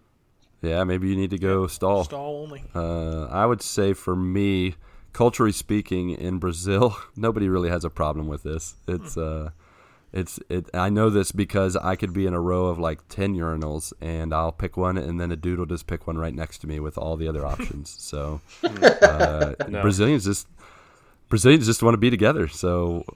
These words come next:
Speaker 1: I would say if it were me, if he's gonna pick the middle one, then I'm gonna go right next to him and just look at him and be like, "Sup?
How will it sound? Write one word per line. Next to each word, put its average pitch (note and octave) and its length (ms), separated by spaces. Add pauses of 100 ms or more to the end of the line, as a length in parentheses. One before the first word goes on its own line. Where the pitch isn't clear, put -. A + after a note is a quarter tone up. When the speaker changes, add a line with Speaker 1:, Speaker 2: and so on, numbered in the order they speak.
(100)
Speaker 1:
I F#2+ 160
would B2 160
say F2 380
if D#2 180
it F2 80
were E2 100
me, G#2 380 (320)
if F2 160
he's A2 200
gonna G#2 200
pick - 220
the - 100
middle A#2 200
one, F2 140
then E2 100
I'm G#2 100
gonna G2+ 140
go F2 80
right F2 160
next G2 200
to F#2 100
him E2+ 200
and E2 100
just E2 140
look F#2+ 180
at F#2 80
him E2+ 60
and E2+ 80
be E2+ 80
like, D#2+ 220
"Sup? F2 340